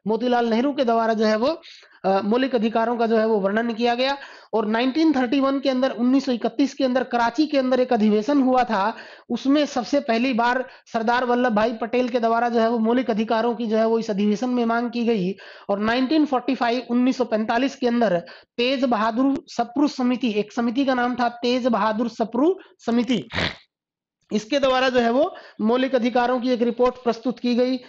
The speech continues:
जिसे हम फंडामेंटल राइट के नाम से जानते हैं। तो ध्यान दीजिएगा, पार्ट थ्री, पार्ट थ्री और पार्ट फ़ोर के अंदर फंडामेंटल राइट्स का जिक्र किया गया है। पार्ट थ्री के लिए जो है वो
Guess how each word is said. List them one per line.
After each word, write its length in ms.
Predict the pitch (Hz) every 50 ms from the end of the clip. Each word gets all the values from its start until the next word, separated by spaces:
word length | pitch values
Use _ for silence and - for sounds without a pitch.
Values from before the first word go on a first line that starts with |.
| - - _ -
जिसे 240 | 220 220 220 247 233
हम 120 | 240 240
फंडामेंटल 640 | 226 - 240 240 240 254 254 254 247 247 233 247 240
राइट 280 | 226 226 226 226 226 -
के 120 | - 240
नाम 180 | 220 214 214 208
से 140 | 208 214 196
जानते 320 | 190 180 170 160 - 160
हैं। 180 | 143 139 117 - - - - - - _
तो 80 | - 202
ध्यान 260 | 202 233 247 262 269
दीजिएगा, 520 | 269 262 247 285 277 254 226 226 254 262 - - - _ _ _ _ -
पार्ट 340 | 220 226 247 269 277 269 277
थ्री, 480 | 269 - - 240 277 262 196 147 - - _ _ _ _ _ _ _
पार्ट 360 | - 214 220 240 254 233 -
थ्री 280 | 240 - 220 240 269 277
और 200 | 269 247 247 247
पार्ट 400 | 247 - - 226 226 233 220 226
फ़ोर 420 | - - 214 190 175 175 180 - - -
के 80 | - 247
अंदर 280 | 240 247 254 262 254
फंडामेंटल 680 | - - 240 233 233 247 247 247 240 247 233 254 254
राइट्स 300 | 240 240 233 240 233 -
का 100 | - 269
जिक्र 260 | 247 226 240 208 247 247
किया 240 | 208 240 247 240
गया 200 | 240 240 240 247
है। 200 | 233 233 254 262 - - - - - _ _ -
पार्ट 360 | 220 226 247 269 262 - -
थ्री 200 | - 254 269 277
के 160 | 254 269 262
लिए 240 | 254 247 254 254 254
जो 100 | 247 254
है 160 | 247 240 240
वो 320 | 247 247 262 269 294 320